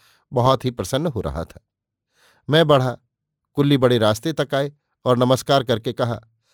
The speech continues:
"कल सवेरे नौ बजे इंतजार करूंगा।" मैंने प्रति नमस्कार किया। ढाल के पास चंद्रिका खड़ा था।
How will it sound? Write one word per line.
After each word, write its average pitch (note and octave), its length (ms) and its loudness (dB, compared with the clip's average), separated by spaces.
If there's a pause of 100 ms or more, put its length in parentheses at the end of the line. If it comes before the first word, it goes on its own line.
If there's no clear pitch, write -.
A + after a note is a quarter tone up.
(340)
"कल C#3+ 140 4
सवेरे D3 380 2
नौ B2+ 160 4
बजे B2 260 2
इंतजार A2 480 -2
करूंगा।" D#3+ 340 -6 (1000)
मैंने E3 220 6
प्रति D3 280 0
नमस्कार C#3 400 0
किया। - 360 -12 (500)
ढाल B2+ 280 2
के C3 100 0
पास A#2+ 240 2
चंद्रिका A2+ 420 -4
खड़ा C#3 260 -2
था। G2+ 200 -16